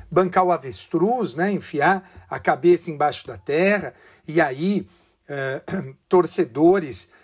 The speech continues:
faz-, falando as maiores barbaridades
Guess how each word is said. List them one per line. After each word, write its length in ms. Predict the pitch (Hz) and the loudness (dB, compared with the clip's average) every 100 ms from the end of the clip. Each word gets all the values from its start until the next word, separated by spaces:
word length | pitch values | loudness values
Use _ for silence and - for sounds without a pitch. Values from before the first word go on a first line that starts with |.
| _ | _
faz-, 460 | - 170 139 127 175 | -2 0 0 -4 -4
falando 420 | 165 151 180 185 | 0 2 2 2
as 140 | 170 | 0
maiores 400 | 165 156 190 208 | 0 2 2 0
barbaridades 1400 | 160 190 - 196 196 151 - 139 170 196 135 127 113 - | -2 -2 2 -2 -2 -12 -8 0 2 2 -2 -14 -18 -20